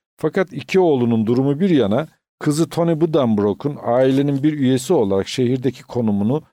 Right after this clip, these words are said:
ne büyük bir kararlılıkla ve özenle koruduğunu konsül memnunlukla görüyordu.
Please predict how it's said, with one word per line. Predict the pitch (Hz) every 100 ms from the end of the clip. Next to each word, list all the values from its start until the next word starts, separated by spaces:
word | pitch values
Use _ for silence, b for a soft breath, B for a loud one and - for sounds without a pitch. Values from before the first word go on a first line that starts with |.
| _ -
ne | 110 175 143
büyük | 135 131
bir | 123
kararlılıkla | - 107 107 107 113 151 - 107
ve | 98
özenle | 113 101 143 135 98
koruduğunu | 101 92 87 98 147 160 b _ -
konsül | 131 131 131 147
memnunlukla | 123 120 131 143 139 127 104
görüyordu. | 95 82 78 73 67